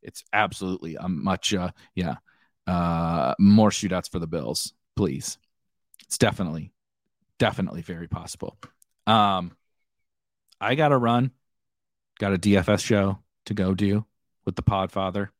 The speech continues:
and the, the, uh, player profiler guys. But we are going to do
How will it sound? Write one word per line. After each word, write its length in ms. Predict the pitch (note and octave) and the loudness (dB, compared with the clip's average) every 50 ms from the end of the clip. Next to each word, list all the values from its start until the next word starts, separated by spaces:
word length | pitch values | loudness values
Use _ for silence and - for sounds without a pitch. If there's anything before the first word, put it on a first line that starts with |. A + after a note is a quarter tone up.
| _ _ _ _ _ _ _ _ _ _ _ _ _ _ _ _ _ _ _ _ _ - | _ _ _ _ _ _ _ _ _ _ _ _ _ _ _ _ _ _ _ _ _ -6
and 120 | F#2 F2+ | -4 -2
the, 160 | F2 E2 E2+ - _ _ | -2 -2 -4 -8 _ _
the, 220 | - F2+ E2+ E2+ E2+ | -8 -8 -6 -6 -8
uh, 80 | F2 | -8
player 260 | - - - G#2 G2 F#2 | -10 -10 -10 -10 -8 -6
profiler 460 | - G2+ F#2 - G#2 F#2+ F#2+ F#2+ F#2 | -6 -6 -6 -4 -6 -6 -6 -6 -6
guys. 340 | G2 F#2+ G2 G2 - - - - - _ _ _ _ _ _ _ _ _ - - - | -6 -4 -4 -6 -6 -10 -16 -20 -20 _ _ _ _ _ _ _ _ _ -20 -16 -8
But 380 | A#2+ G#2+ C#3+ D3 A#2+ - _ _ _ _ _ _ _ _ _ _ _ _ _ _ _ - | -4 -2 -2 -2 -4 -6 _ _ _ _ _ _ _ _ _ _ _ _ _ _ _ -8
we 180 | A2+ B2 C#3 | -4 0 2
are 100 | C#3+ D3 | 2 0
going 380 | D#3+ C#3+ B2+ C3 C#3+ D3+ C#3+ C3+ | 0 -2 -2 -2 -2 -2 -4 -4
to 240 | - C3 B2+ B2 C3+ | -6 -6 -6 -6 -4
do 440 | B2 B2 B2 A2 F#2+ F2 G2 C3 | 0 0 2 2 2 2 0 -4